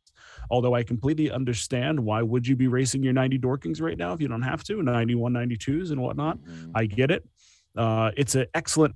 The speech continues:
Speaker 1: entry point still for a lot of people once they find the game, which is great. But for the most part, uh, you know, I can
Speaker 2: I mean,
Speaker 1: understand
Speaker 2: we
Speaker 1: completely the sentiment.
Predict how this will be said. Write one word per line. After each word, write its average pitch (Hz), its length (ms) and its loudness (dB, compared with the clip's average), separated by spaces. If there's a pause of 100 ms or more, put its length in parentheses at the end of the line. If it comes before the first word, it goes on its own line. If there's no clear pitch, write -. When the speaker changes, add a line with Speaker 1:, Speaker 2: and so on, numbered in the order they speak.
Speaker 1:
entry 131 240 -2
point 147 240 0
still 131 200 -2
for 123 120 -2
a 120 60 6
lot 120 180 4
of 104 60 -4
people 131 280 0
once 123 160 0
they 113 80 -2
find 156 300 6
the 135 60 4
game, 139 300 0
which 131 180 -2
is 110 100 -2
great. 120 300 0 (120)
But 139 240 4
for 139 120 -4
the 139 80 2
most 151 260 2
part, 190 260 2 (140)
uh, 147 340 0 (140)
you 131 80 -4
know, 156 200 -8
I 120 60 -6
can 127 160 -2
Speaker 2:
I 139 40 0
mean, 147 80 0
Speaker 1:
understand 147 340 4
Speaker 2:
we 123 180 6
Speaker 1:
completely 147 300 6
the 165 80 6
sentiment. 165 400 2